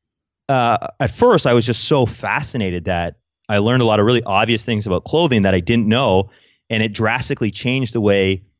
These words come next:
uh, people treated me wherever I was, uh, for the better. And what I found is people would come into Moore's and they would be terrified. I'm talking visibly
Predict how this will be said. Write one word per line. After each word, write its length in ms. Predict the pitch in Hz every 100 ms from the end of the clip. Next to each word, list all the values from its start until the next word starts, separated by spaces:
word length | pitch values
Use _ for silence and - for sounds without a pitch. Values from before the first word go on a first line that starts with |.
| _ _ -
uh, 140 | 113
people 240 | 98 156 113
treated 360 | - 190 135
me 200 | 85 78 80 _ -
wherever 360 | 120 120 113
I 60 | 104
was, 480 | 120 185 - - - _ _ _ _ _ _ -
uh, 200 | 110 95
for 160 | - 131
the 60 |
better. 440 | - 120 98 82 - _ _ _ _ _ -
And 120 | 131
what 80 | 151
I 80 | 147
found 260 | 180 208
is 80 | 147
people 220 | - 175
would 120 | 180 -
come 200 | 135 127
into 260 | 190 170
Moore's 400 | 113 95 92 - -
and 220 | 113 113
they 240 | 110 147 175
would 260 | 165 143
be 360 | 92 110 104 98 - _ _
terrified. 840 | - - 131 123 - - - - - _ -
I'm 120 | 120
talking 400 | 131 143 131 98
visibly 800 | 95 139 135 143 135 135 127 120